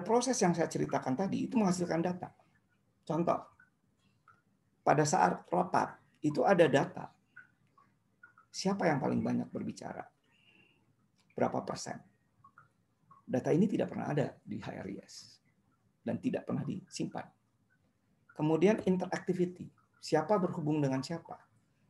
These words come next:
Berapa persen? Konteksnya apa? Ini juga tidak ada. Padahal interactivity ini justru yang memperlihatkan terjadi bottleneck ada di mana.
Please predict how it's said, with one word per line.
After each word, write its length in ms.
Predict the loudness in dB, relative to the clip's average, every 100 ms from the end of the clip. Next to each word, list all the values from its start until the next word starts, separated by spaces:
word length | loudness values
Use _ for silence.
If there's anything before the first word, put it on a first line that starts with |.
| _ _ 0
Berapa 300 | 2 4 2
persen? 400 | 2 -2 -4 -2
Konteksnya 640 | 0 2 2 2 0 0
apa? 220 | -4 -12 -16 _ _ _ _ _ _ _ _ _ _ _ _ _ 0
Ini 80 | 2
juga 220 | 2 2
tidak 180 | 0 -4 -4
ada. 120 | -8
Padahal 400 | 0 4 6 6
interactivity 960 | 4 2 -2 -2 -4 -2 -4 -4 -4 0
ini 300 | 2 4 2
justru 300 | -4 0 4
yang 240 | 4 2 -6 -20 _ _ 0
memperlihatkan 1120 | 4 4 2 0 0 -2 -2 -2 -2 -2 -4
terjadi 360 | -2 2 4 4
bottleneck 460 | 2 2 0 0 0
ada 120 | 0
di 80 | 0
mana. 280 | -2 -4